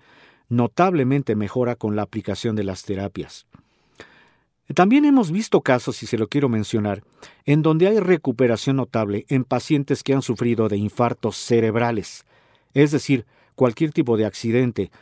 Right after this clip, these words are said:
a nivel del cerebro por falta de, de circulación, cuando se pierden algunas neuronas, se aplica la terapia de cámara hiperbárica y esto promueve que se empiece a recuperar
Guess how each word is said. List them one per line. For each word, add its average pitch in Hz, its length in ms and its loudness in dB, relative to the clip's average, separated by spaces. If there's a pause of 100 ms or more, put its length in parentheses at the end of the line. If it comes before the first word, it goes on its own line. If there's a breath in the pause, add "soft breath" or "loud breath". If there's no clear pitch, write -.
a 117 100 -2
nivel 117 280 0
del 110 120 -2
cerebro 110 540 -2
por 98 220 -8
falta 117 360 -4
de, 85 220 -10 (400 soft breath)
de 113 160 0
circulación, 117 760 -4
cuando 107 260 -2
se 98 200 -6
pierden 113 480 -2
algunas 104 420 -4 (120)
neuronas, 120 800 -2 (440 soft breath)
se - 260 2
aplica 175 380 0
la 135 120 2
terapia 110 420 -2
de 92 80 -6
cámara 113 340 -4
hiperbárica 139 640 -4 (320 soft breath)
y 147 80 4
esto 151 220 2
promueve 117 560 0 (200 soft breath)
que 135 120 2
se - 120 -2
empiece 120 360 0
a 104 40 -2
recuperar 107 680 -4